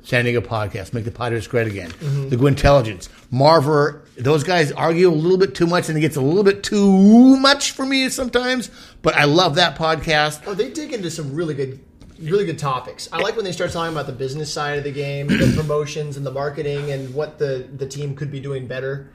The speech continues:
Speaker 1: Yeah. Yeah, a lot of those good tweets come from, uh, Fort Wayne Portello, right?
Speaker 2: <laughs> Yes, Fort
Speaker 1: Okay,
Speaker 2: Wayne
Speaker 1: sorry, I don't
Speaker 2: Portello.
Speaker 1: wanna piss anyone off. <laughs> Um, but, you know, five walks for that, for Jacob Nix last, uh, last week. This Friday, he pitched seven innings pitched,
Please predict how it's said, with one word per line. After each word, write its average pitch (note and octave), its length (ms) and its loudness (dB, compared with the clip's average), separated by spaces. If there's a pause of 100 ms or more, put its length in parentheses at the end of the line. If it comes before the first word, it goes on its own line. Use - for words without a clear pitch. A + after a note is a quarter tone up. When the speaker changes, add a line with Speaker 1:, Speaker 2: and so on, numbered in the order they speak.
(420)
Speaker 1:
Yeah. G#3 300 4 (460)
Yeah, A#3 180 -4
a G#2+ 40 -10
lot F3+ 260 2
of F3 60 -2
those E3 180 4
good D#3 160 2
tweets F3 200 2
come E3 220 0
from, D#3 300 0
uh, C3+ 140 2
Fort E3 280 4
Wayne D3+ 200 2
Portello, D3 500 -4 (340)
right? D#3+ 320 2
Speaker 2:
<laughs> - 20 -6
Yes, D#3+ 320 -4
Fort - 240 0
Speaker 1:
Okay, C#3+ 220 6
Speaker 2:
Wayne C#3+ 80 0
Speaker 1:
sorry, D3+ 320 4
I C3+ 60 4
don't D3 100 4
Speaker 2:
Portello. - 20 4
Speaker 1:
wanna C#3+ 140 2
piss C#3+ 300 0
anyone C3 260 0
off. B2 720 -4
<laughs> - 20 -10
Um, D3 680 4 (100)
but, D#3+ 160 0
you G3+ 80 0
know, E3+ 180 2 (680)
five F3 260 4
walks C#3+ 300 2
for D3+ 100 -2
that, C3+ 180 0
for C3 440 -4
Jacob B2+ 340 0
Nix B2+ 300 0
last, B2 440 2
uh, B2 240 2
last B2 300 0
week. C3 400 -4
This G3 180 4
Friday, F#3+ 380 4
he B2 140 0
pitched C3+ 220 -2
seven C3+ 280 0
innings B2+ 180 -2
pitched, B2 400 -4